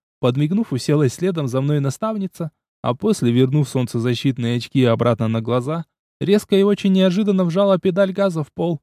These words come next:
не дав мне по-человечески даже пристегнуться. Под резкими и быстрыми действиями наставницы, совершенно не соблюдавшей П Д Д, обычная поездка грозила стать самой опасной в моей жизни, да ещё и к тому же последней.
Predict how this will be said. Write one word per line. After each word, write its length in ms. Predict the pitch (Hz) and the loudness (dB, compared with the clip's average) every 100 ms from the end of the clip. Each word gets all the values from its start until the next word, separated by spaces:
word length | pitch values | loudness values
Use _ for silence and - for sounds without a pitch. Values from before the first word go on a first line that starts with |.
| _ _ _ | _ _ _
не 180 | 110 113 | -4 -2
дав 300 | 120 147 - | 2 2 2
мне 120 | 135 | -2
по-человечески 840 | 135 127 135 131 135 170 - - 110 | 0 0 2 2 4 2 0 -6 -4
даже 260 | 113 123 | -2 0
пристегнуться. 800 | 117 127 113 127 131 123 - - - _ _ _ | 0 -2 -2 -4 -2 -6 -8 -18 -20 _ _ _
Под 180 | 110 107 | -4 0
резкими 440 | 127 120 - 120 | 0 0 0 0
и 80 | 123 | 0
быстрыми 500 | 123 143 - 110 117 | 2 0 0 -2 -2
действиями 500 | 113 127 - 117 117 | 0 -2 -2 -2 0
наставницы, 680 | 117 117 - 139 120 101 113 | -2 -2 0 2 0 -2 -6
совершенно 580 | - 139 147 131 190 185 | -2 -2 -2 0 0 0
не 140 | 175 | -2
соблюдавшей 680 | 165 170 165 165 170 - 165 | -2 -2 -2 0 -2 -2 -4
П 140 | 170 | -4
Д 140 | 165 | -4
Д, 180 | 170 214 - _ _ _ _ | -4 -4 -6 _ _ _ _
обычная 520 | 135 170 208 196 185 | -2 0 -2 0 2
поездка 480 | 185 202 233 - 107 | 2 0 -2 -4 -4
грозила 400 | 113 117 139 131 | 0 0 2 0
стать 280 | - 165 - | 0 -2 0
самой 360 | 139 139 135 | 0 0 0
опасной 420 | 135 175 - 110 | -2 -2 -4 -6
в 80 | 104 | -6
моей 260 | 110 123 127 | -4 -4 -2
жизни, 420 | 127 196 180 170 - _ _ _ | -2 -4 -4 -6 -8 _ _ _
да 140 | 113 113 | -4 0
ещё 340 | 151 151 226 | 2 0 -2
и 100 | 233 | -2
к 60 | - | 0
тому 260 | 202 208 | 0 2
же 120 | 220 208 | 2 2
последней. 640 | 202 - 202 196 185 180 | 0 0 -4 -2 -4 -6